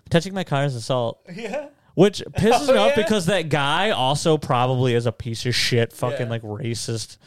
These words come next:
Speaker 1: you know,
Speaker 2: Yeah,
Speaker 1: whatever.
Speaker 2: probably.
Speaker 1: But then he just, he just goes, "Touching my car is assault." "Are you a retar-, are you retarded?"
Speaker 2: <laughs>
Speaker 1: or something like that.
Speaker 2: Yeah.
Speaker 1: He just asked her that twice. Like, that's funny.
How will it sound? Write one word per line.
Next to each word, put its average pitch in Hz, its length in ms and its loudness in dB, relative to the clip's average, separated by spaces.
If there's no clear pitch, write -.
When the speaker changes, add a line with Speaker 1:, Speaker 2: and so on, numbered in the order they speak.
Speaker 1:
you 180 100 0
know, 113 200 4
Speaker 2:
Yeah, 117 80 0
Speaker 1:
whatever. 117 480 2
Speaker 2:
probably. 139 280 -10
Speaker 1:
But 165 140 2
then 180 100 2
he 180 80 2
just, 165 240 -2
he 160 120 2
just 151 160 -4
goes, 151 260 0
"Touching 240 260 2
my 220 100 6
car 220 180 6
is 190 80 2
assault." 196 480 0
"Are 240 120 6
you 349 280 4
a 226 40 0
retar-, 147 540 0
are 170 80 2
you 294 160 4
retarded?" 151 840 2
Speaker 2:
<laughs> 160 60 2
Speaker 1:
or 160 40 4
something 165 240 -2
like 170 140 -2
that. 170 140 2
Speaker 2:
Yeah. 170 60 0
Speaker 1:
He 160 40 -2
just 175 220 -6
asked 151 240 0
her 175 80 -2
that 151 160 -2
twice. 131 360 -2
Like, 135 200 -4
that's 120 200 -6
funny. 107 340 -14